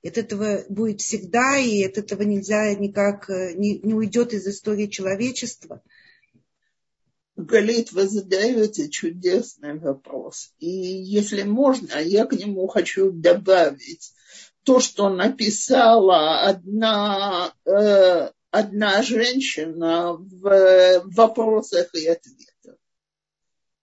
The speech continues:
Speaker 2: Э, е-, э, тут написано: «Не судите за скро-, э, строго за это мнение». А о чем тут говорить, какой может быть суд?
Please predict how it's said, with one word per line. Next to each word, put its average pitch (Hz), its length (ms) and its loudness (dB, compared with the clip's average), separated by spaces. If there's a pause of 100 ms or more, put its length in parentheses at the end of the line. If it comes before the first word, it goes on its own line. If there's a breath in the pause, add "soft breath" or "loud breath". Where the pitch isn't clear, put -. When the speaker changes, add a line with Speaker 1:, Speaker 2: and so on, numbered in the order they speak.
(260)
Speaker 2:
Э, 202 280 4
е-, 185 260 -6
э, 196 300 8
тут 226 260 -4
написано: 220 640 0
«Не 220 200 -2
судите 226 680 -2
за 208 260 0
скро-, - 420 2
э, 220 300 6
строго 233 560 2
за 220 140 -6
это 208 420 -2
мнение». 262 600 -2
А 190 320 0
о 202 60 -4
чем 240 360 -4
тут 226 160 -8
говорить, 208 560 0
какой 208 340 2
может 214 380 -10
быть 196 280 -6
суд? - 280 -18